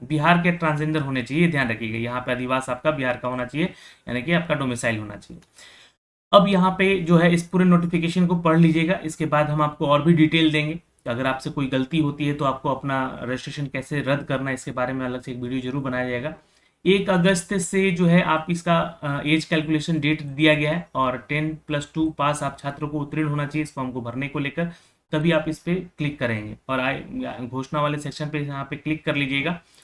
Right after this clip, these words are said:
और ये जानकारी एक बार पढ़ लीजिएगा, क्योंकि ये पढ़ना चाहिए आप लोगों को, है ना, क्या यहाँ पे बोला जा रहा है। और उसके बाद जो है आप proceed to registration and payment section पे click कर लीजिएगा। जैसे ही आप इस section पे आइएगा तो एप्लीकेशन form आपका open हो जाएगा,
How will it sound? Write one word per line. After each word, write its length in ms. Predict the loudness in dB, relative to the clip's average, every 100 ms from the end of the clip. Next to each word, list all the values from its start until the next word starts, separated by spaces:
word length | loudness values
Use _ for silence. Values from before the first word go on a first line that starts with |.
| _ _
और 360 | -2 0 -2 -2
ये 140 | -2
जानकारी 400 | -2 -2 -2 -2
एक 100 | -2
बार 180 | -4 0
पढ़ 140 | 2 4
लीजिएगा, 340 | 2 0 -4 -8 _
क्योंकि 160 | -10 -6
ये 120 | -6
पढ़ना 320 | -4 -4 -2
चाहिए 240 | -2 -2 -2
आप 180 | -2
लोगों 140 | -4 -6
को, 100 | -8 -10 _ -8
है 60 |
ना, 80 | -8
क्या 240 | -4 -2
यहाँ 200 | -2 -2
पे 80 | -6
बोला 240 | -6 -4 0
जा 120 | 0
रहा 140 | 0
है। 280 | -6 _ -20 _ -8
और 100 | -6
उसके 200 | -4 -2
बाद 260 | 2 2 4
जो 80 | 2
है 100 | 4
आप 220 | 2 0
proceed 280 | -6 -4 -4
to 100 | -4 -6 -10 _ -8
registration 420 | -6 -4 0 2
and 240 | 2 2
payment 360 | 0 -2 -4 -8
section 240 | -8 -6
पे 80 | -6
click 260 | -6 -8 -6
कर 100 | -8
लीजिएगा। 420 | -6 -8 -10 -12 -18 _ _ -20 -4 0
जैसे 200 | 2 2
ही 60 |
आप 80 | 0
इस 100 | -2
section 280 | -2 -2 2
पे 60 | 4
आइएगा 220 | 4 2
तो 80 | 0
एप्लीकेशन 400 | -2 -2 -2 -2
form 280 | 0 2
आपका 220 | 0 0 0
open 180 | 2
हो 100 | 0
जाएगा, 320 | 0 0 -2